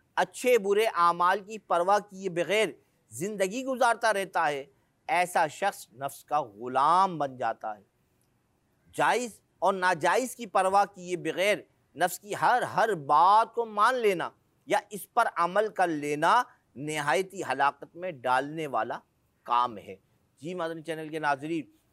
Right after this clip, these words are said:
جب بھی کوئی کام کرنے جائیں تو پہلے تھوڑی سی توجہ کر لیں، اس کام کے انجام پر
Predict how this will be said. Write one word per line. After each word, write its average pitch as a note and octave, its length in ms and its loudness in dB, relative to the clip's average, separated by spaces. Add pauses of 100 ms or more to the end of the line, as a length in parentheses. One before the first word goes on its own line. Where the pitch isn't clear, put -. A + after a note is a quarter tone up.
جب C4 160 2
بھی C4 160 -4
کوئی A3 220 4
کام F3+ 300 0
کرنے D#3+ 280 -6
جائیں C3+ 260 -6 (280)
تو C3+ 80 -16
پہلے C#3 360 -8
تھوڑی C#3+ 220 -12
سی C3 140 -20 (120)
توجہ C3 420 -6
کر B2 160 -6
لیں، A#2 200 -14 (340)
اس E3+ 120 -10
کام F3 340 2
کے F3+ 160 -8
انجام D#3 400 -2
پر D3 200 -6